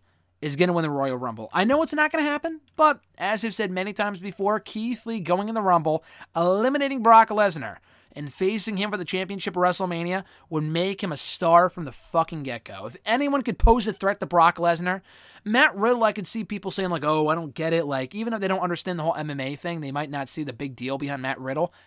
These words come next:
Keith Lee, size-wise, looks like a threat to Brock Lesnar.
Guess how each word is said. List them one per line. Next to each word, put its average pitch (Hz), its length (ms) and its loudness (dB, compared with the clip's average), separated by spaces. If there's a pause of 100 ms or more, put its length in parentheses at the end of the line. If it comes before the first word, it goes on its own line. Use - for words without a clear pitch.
Keith 247 420 0
Lee, 190 240 0
size-wise, 190 960 0 (560)
looks 233 340 4
like 208 100 0
a 190 60 -4
threat 180 240 0
to 160 60 -6
Brock 135 340 2
Lesnar. 113 460 -12